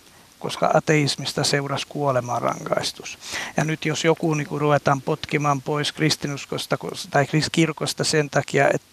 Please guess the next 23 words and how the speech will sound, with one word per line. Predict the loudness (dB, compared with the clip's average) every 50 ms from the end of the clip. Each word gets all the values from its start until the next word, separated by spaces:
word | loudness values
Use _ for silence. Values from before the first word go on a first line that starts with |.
| -6 -2
ja | -2 -2
sanotaan, | -2 -2 0 0 0 0 -2 -2 -2
että | 0 2 2 2
ei | 2 2
ole | 0 -2
kristitty, | -2 -2 0 0 0 -2 -4 -4 -4 -8 -10 -10 -10 -10 -12 -12 -12 -14 -14 -16 -18 -18 -20 -20 -20 -20 _ _ -20 _ -6 -4
että | -4 -4 0 _ 2 4
hän | 4 4 6
ei | 6 4 4 4
usko | 0 -4 -10 -12 -8 -6 -6 -6 -6 -10 -14 -8 -4
apostolisen | -4 -4 -4 -4 -8 -8 -8 -6 -6 -6 -6 -6 -8
uskon | -10 -10 -12 -12 -12 -12 -14 -18 -14 -14 -12 -12 -10
tunnustukseen, | -12 -12 -10 -12 -12 -12 -14 -14 -12 -8 -8 -6 -2 2
ai | 4 6 6 6 8 6
ai, | 6 4
kun | 2 0 -2 0
hän | 2 2 2 2
alkaakin | 2 2 2 2 2 2 2 0 -2 -2
sanoa, | 0 -2 -2 -2 -6 -8 -8 -8
että | -8 _ -2 -2
hän | -2 -2 -4
uskoo | -8 -12 -14 -16 -16 -16 -14 -14 -12
siihen. | -12 -12 -12 -12 -12 -12 -14 -14 -16